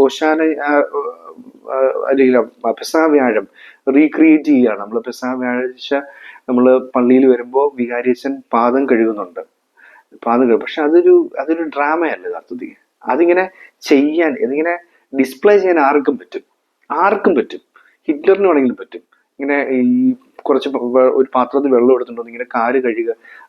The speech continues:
എന്ന് പറയുന്ന ഒരു സംഭവം, അത് ഡിസ്പ്ലേ, അത് ഈശോ ചെയ്തൊരു കാര്യമായതുകൊണ്ട് ചെയ്യുമ്പോഴത്തേക്ക് ഞാൻ ഈശോയുടെ സ്ഥാനത്തിരിക്കുകയാണ് എന്ന് ഡിസ്പ്ലേ ചെയ്യാൻ ആർക്കും പറ്റും. പക്ഷെ അത് ജീവിതത്തിൽ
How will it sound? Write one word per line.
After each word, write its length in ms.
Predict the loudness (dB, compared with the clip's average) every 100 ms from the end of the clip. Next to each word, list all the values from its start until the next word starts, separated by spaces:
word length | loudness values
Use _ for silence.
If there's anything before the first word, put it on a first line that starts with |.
| -20 -4
എന്ന് 100 | 2
പറയുന്ന 240 | 4 4 2
ഒരു 80 | -2 -6
സംഭവം, 300 | -2 0 -2 -4
അത് 140 | -4 -6 -6
ഡിസ്പ്ലേ, 320 | -12 -6 -4 0
അത് 100 | 0 2 0
ഈശോ 300 | 0 0 0 2
ചെയ്തൊരു 260 | 2 2 2
കാര്യമായതുകൊണ്ട് 580 | 2 4 4 2 -2 -8 -2
ചെയ്യുമ്പോഴത്തേക്ക് 720 | 0 0 0 0 0 -4 -2 0 0
ഞാൻ 120 | 0 0
ഈശോയുടെ 320 | 0 0 0 0
സ്ഥാനത്തിരിക്കുകയാണ് 720 | 0 -2 -4 -4 -2 -2 -2 -4
എന്ന് 260 | 0 0 0 -4 -18 -20 _ -8 -2
ഡിസ്പ്ലേ 280 | -2 2 4 4
ചെയ്യാൻ 180 | 2 0
ആർക്കും 240 | -2 -4 -8
പറ്റും. 200 | -10 -18 -18
പക്ഷെ 180 | -8 -4
അത് 140 | 0 -2 -2
ജീവിതത്തിൽ 500 | 0 4 6 4 2